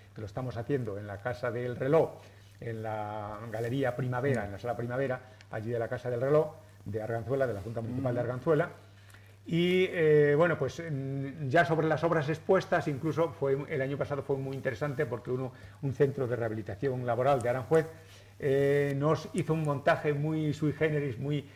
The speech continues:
Speaker 1: muy original, donde personas con trastorno mental hicieron la propio, el propio montaje de la exposición.
Speaker 2: Ujú.
Speaker 1: Em, eh, sobre las paredes hicieron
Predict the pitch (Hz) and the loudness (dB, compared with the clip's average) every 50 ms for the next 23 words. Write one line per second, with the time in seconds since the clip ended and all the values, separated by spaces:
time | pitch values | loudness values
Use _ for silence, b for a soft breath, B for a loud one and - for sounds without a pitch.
0 | B B - 139 156 156 151 147 147 - 139 131 156 175 180 185 B B B B | B B -2 2 4 6 6 6 4 2 2 4 6 6 4 4 B B B B
1 | B - 117 131 135 131 123 - - 120 - - 151 156 156 147 151 - 135 110 | B -8 -6 -4 0 0 0 -2 -2 -4 -4 -2 -2 -2 0 -2 -4 -6 -6 -4
2 | 147 147 - - 156 139 160 160 160 156 151 196 185 - - - 147 - 156 156 | -4 -4 -2 -2 -2 0 0 -2 -2 2 4 4 4 4 0 -4 -6 -4 -4 -4
3 | 170 180 156 127 - - 156 156 - 175 170 - 160 127 - 147 151 156 196 175 | -2 -2 -4 -4 -2 -2 -2 -2 -2 -4 -6 -4 -6 -4 -2 -2 -2 0 -2 -2
4 | 151 131 120 - 160 151 156 175 160 143 135 123 - - 123 - 127 131 175 220 | -2 -4 -2 0 0 0 0 0 0 0 0 -2 -4 -6 -6 -6 -2 0 0 0
5 | 208 - - - - - - - 110 117 120 117 107 110 117 117 139 139 135 139 | 0 -2 -6 -12 -18 -20 -18 -16 -16 -14 -14 -14 -12 -8 -4 -4 -2 -2 -2 -2
6 | 139 139 139 135 135 135 127 131 127 127 117 - 131 131 135 123 - - 127 127 | -2 -2 -2 -4 -4 -6 -6 -6 -6 -6 -4 0 0 2 2 0 -2 -2 0 2
7 | 139 147 147 143 151 143 - 139 127 120 - 135 127 127 | 4 4 6 6 4 4 2 -2 -6 -2 -2 -2 -2 -2